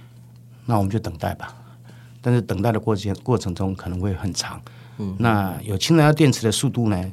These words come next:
Speaker 1: 成长的速度越来越快，啊，越来越快。包含了国际上，我们很清楚了，德国的氢燃料火车已经在跑了。
Speaker 2: 嗯。
Speaker 1: 日本新干线氢燃料火车已经在试了。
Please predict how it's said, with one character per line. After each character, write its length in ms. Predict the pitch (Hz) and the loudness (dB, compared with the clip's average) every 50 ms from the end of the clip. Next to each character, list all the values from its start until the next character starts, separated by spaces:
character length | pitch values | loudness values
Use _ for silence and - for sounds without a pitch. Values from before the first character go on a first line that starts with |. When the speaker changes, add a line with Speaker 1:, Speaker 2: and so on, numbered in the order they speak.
| - - | -10 -12
Speaker 1:
成 240 | - - 107 120 | -4 0 2 4
长 140 | 127 127 101 | 4 4 2
的 60 | 92 | 0
速 140 | - - 113 | -2 -6 -6
度 140 | 101 107 95 | -4 -4 -2
越 180 | 95 117 123 104 | 0 0 2 2
来 80 | 95 | 2
越 180 | 98 95 95 92 | 0 -2 -4 -4
快， 240 | 90 - - - - - - - - - - - - - - | -6 -8 -12 -12 -12 -14 -20 -20 -20 -20 -20 -20 -20 -18 -12
啊， 80 | - 95 | -6 -2
越 120 | 110 107 | -2 -2
来 140 | 92 90 95 | -2 -2 -4
越 100 | 95 82 | -6 -8
快。 220 | - - 95 85 - - - | -8 -10 -12 -12 -12 -16 0
包 160 | - 131 139 143 | 2 4 4 4
含 240 | - - 92 - - 87 | 2 0 -4 -4 -4 -6
了 100 | 82 - - - - - - - - - | -8 -10 -14 -18 -20 -20 -20 -20 -16 -2
国 140 | - 110 | -2 -2
际 120 | 104 - 123 | 0 0 0
上， 240 | 101 - - 95 82 - - - - | 0 0 0 -2 -4 -6 -14 -14 -6
我 80 | 98 | -2
们 100 | 107 123 | -2 0
很 220 | 120 117 98 87 80 | 0 0 -2 -2 -4
清 260 | - - - 143 143 | -2 0 2 2 2
楚 220 | 143 - - - | 2 -2 -8 -10
了， 120 | - 104 - - - - - - - - - - - - - | -10 -10 -14 -16 -20 -20 -20 -20 -20 -20 -20 -20 -20 -4 2
德 180 | 127 127 147 | 4 6 6
国 240 | 151 147 - 110 104 | 4 4 2 2 2
的 160 | 98 107 98 | 2 0 0
氢 320 | - - - - 147 160 151 | 0 0 0 4 4 6 6
燃 140 | 120 110 | 6 6
料 100 | 123 123 | 6 4
火 180 | 107 - - - | 2 2 -4 -8
车 300 | - - - - 107 107 - - - - - - - - - - - - - - - - - - - | -8 -8 -8 -8 -10 -10 -10 -16 -20 -20 -20 -20 -20 -20 -20 -20 -20 -20 -20 -20 -20 -20 -20 -8 -6
已 100 | 127 120 | -6 -4
经 140 | - 139 123 | -2 -2 2
在 160 | 120 143 - | 2 2 2
跑 240 | - - - 85 - | 0 -4 -8 -10 -12
了。 160 | - - - - | -14 -14 -8 -6
Speaker 2:
嗯。 520 | 135 131 123 127 127 123 123 123 123 120 120 123 120 117 | -6 -4 -4 -6 -6 -6 -6 -6 -8 -8 -10 -12 -8 0
Speaker 1:
日 140 | 135 180 190 | 4 6 6
本 160 | 139 120 95 | 6 6 4
新 300 | - - - 170 175 170 | 2 2 4 4 6 6
干 200 | 170 156 127 101 | 6 4 2 2
线 240 | - - 117 - - - - - - - - - | 0 0 -2 -4 -4 -10 -18 -20 -20 -20 -20 -6
氢 320 | - - - - 170 175 170 | -4 0 2 4 4 6 6
燃 160 | 139 113 120 | 6 6 6
料 100 | 135 120 | 6 4
火 200 | 110 - - 92 | 2 0 -6 -10
车 260 | - - - 101 107 - - - - - - | -8 -8 -8 -8 -8 -8 -14 -20 -20 -20 -4
已 120 | - 110 95 | -2 -2 -2
经 200 | - - 120 117 | 0 -2 -2 0
在 160 | - 117 101 | 0 0 -2
试 280 | - - - - 113 90 | -2 -4 -4 -4 -4 -6
了。 140 | 76 - | -6 -10